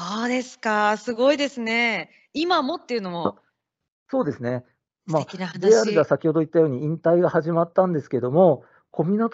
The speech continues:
Speaker 2: 鐵道っていうのはすごく長年車両を大切にする会社なので、
Speaker 1: はい。
Speaker 2: まあ、今後十年、二十年平気で使うんじゃないかなっていう気はしますよね。
Speaker 1: おー、ワクワクします。
Speaker 2: はい。いい季節にぜひ乗りに行ってみていただきたいなと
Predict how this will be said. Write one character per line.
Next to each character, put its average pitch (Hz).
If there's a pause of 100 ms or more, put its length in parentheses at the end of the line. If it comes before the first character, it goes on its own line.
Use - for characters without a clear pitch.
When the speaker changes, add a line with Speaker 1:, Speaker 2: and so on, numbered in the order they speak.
Speaker 2:
鐵 233
道 143
っ -
て -
い 127
う -
の 120
は 107
す -
ご 202
く 151
長 113
年 156
車 143
両 147
を 143
大 139
切 147
に 139
す -
る 143
会 143
社 135
な 135
の 104
で、 98 (280)
Speaker 1:
は 214
い。 170
Speaker 2:
ま 120
あ、 -
今 185
後 175
十 156
年、 156
二 147
十 151
年 104
平 131
気 131
で 131
使 -
う 147
ん 131
じ 113
ゃ 95
な 101
い 101
か 101
な 151
っ 202
て -
い 98
う 90
気 98
は 95
し -
ま 104
す 143
よ -
ね。 180
Speaker 1:
お 247
ー、 -
ワ 247
ク 302
ワ 302
ク 277
し 262
ま 254
す。 208 (340)
Speaker 2:
は 135
い。 127 (160)
い 135
い 110
季 -
節 131
に 107
ぜ 120
ひ -
乗 107
り 117
に 120
行 117
っ 117
て 127
み 120
て 113 (240)
い -
た 117
だ 107
き -
た 107
い 104
な 170
と -